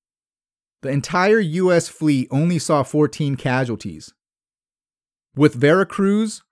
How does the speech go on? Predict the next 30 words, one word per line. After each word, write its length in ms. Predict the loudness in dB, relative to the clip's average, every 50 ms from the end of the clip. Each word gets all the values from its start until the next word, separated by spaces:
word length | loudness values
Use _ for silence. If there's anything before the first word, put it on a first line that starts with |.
| _
Alvarado, 680 | 0 2 2 4 4 4 6 6 6 6 6 4 4 2
and 140 | 0 -2 -2
Tuxpan 540 | -2 -2 -2 -2 -2 -2 -2 -2 -2 -2 0
captured, 600 | 0 0 0 -2 -4 -6 -6 -6 -6 -8 -10 -14 _ _ _ _ _ _ _ _ -6
President 500 | 0 2 2 2 2 2 0 -2 -2 -4
Polk 380 | -2 2 4 4 4 2 2
looked 240 | 0 0 0 0 -2
towards 320 | -2 0 2 2 2 0 -4
the 80 | -8
capital 480 | -6 -4 -2 0 0 0 -2 -4 -6 -6
per 220 | -4 -4 -4 -4
his 100 | -4 -6
plan. 460 | -6 -6 -4 -2 -2 -4 -6 -10 -16 _ _ _ _ _ _ _ _ _ _ _ _ _ _ _ _ _ _ _ _ _ _ _ _ _ _
One 220 | -4 -2 0 0 0
of 80 | 0
the 100 | 2 2
last 400 | 4 4 4 4 2 2 0 -2
places 440 | -2 0 2 2 2 0 -2 -4 -4 -4
standing 420 | -2 -2 0 0 0 0 -2 -2
in 120 | -2 -2
the 80 | -2 0
way 300 | 0 2 2 2 4 2
of 100 | 2 0
the 60 | -2
United 440 | -2 -2 -2 -2 -2 -2 -4 -4 -6
States 360 | -6 -4 -4 -2 -2 -4 -6
was 160 | -8 -8 -8
San 280 | -4 -2 -2 0 0 0
Juan 220 | -2 -2 -2 -2
Bautista. 640 | -4 -4 -6 -6 -6 -8 -8 -8 -8 -10 -10 -12 -12